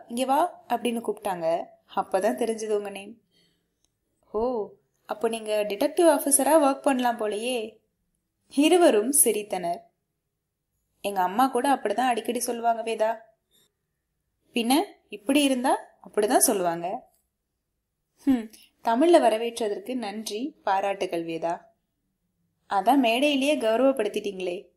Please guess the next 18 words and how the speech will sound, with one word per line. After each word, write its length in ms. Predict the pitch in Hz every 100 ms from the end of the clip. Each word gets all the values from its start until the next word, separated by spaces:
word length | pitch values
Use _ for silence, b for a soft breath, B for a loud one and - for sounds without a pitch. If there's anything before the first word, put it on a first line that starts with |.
| _ -
நல்ல 420 | 185 190 247 226
ஆளுதான் 320 | 240 247 247
சார் 140 | 233
நீங்க," 460 | 214 202 190 208 - _ _ _ _ _
என 340 | 240 262 302
புன்னகையுடன் 720 | 320 320 403 381 285 208 214
கூறினாள். 580 | 233 190 180 175 170 - _ _ _ _ _ _ _ _ _ -
"நல்லத 460 | 220 247 302 254
உடனே 360 | 269 220 226 285
பாராட்டிடணும் 760 | 285 208 254 285 226 190 175
மேடம்." 300 | 170 170 185 247 _ _ _ _ _ _ _ _ _ _ _
"சரி, 300 | - 254 277
வாங்க 240 | 240 277
சார், 240 | 294 226
போலாம், 420 | 214 190 180 185 -
வெயிட் 260 | 208 208 -
பண்றாங்க." 600 | 233 202 180 175 196 _ _ _ _ _ _ _ _ _
"ஆமாமா, 640 | - 226 240 233 202 190